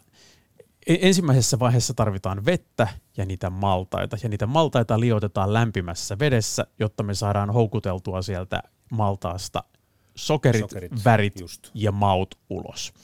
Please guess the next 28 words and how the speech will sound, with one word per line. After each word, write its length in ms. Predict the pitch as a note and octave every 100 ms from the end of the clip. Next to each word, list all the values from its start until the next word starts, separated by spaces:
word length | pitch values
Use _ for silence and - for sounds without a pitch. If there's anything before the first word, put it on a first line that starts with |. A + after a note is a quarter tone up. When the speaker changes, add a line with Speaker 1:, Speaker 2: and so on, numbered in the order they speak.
| - _ _
Speaker 1:
Ja 80 | -
tää 180 | C#3+ C#3
vaatii 320 | B2+ A#2+ A#2
tietyn 420 | - B2+ A2+ F#2+
lämpötilan, 500 | D3 D#3+ A#2+ A#2+ G#2
jotta 180 | G2 -
se 60 | G#2
olisi 120 | F#2+
kaikkein 460 | G#2+ F#2 - E2+ D#2+ _
tehokkainta. 680 | - G2 E2+ - - F#2 - _ - - - -
Speaker 2:
Ja 160 | G2 F#2
menee 320 | G#2+ A2 A2
enemmän 260 | A#2+ A#2+ A2+
kuin 100 | A#2
muutama 280 | A#2+ A2+ G#2
tunti. 340 | F#2 F2+ G2+ - _ _ _ _ -
Speaker 1:
No, 420 | G3 A3 A#3 G3+ - - - A3 _ _ _ _ _ - - -
kuusi 520 | - A3 - A3 - D3+
viiva 200 | F3 F3
seitsemänkymmentä 440 | D#3 G3 - C3+ D3+
astetta, 360 | D3 B2+ -
kun 160 | A#2 B2+
niitä 200 | B2+ B2+
maltaita 500 | D3 C#3+ B2 A#2 G#2+ - - - _ _ _ _ _ _ _ - -
pidetään 400 | D3+ C#3 B2+ A2
siinä 240 | G#2+ A2+ A2+
lämpötilassa, 680 | A#2 G#2+ G#2 G2+ G2+ - A#2
niin 300 | G#2 G#2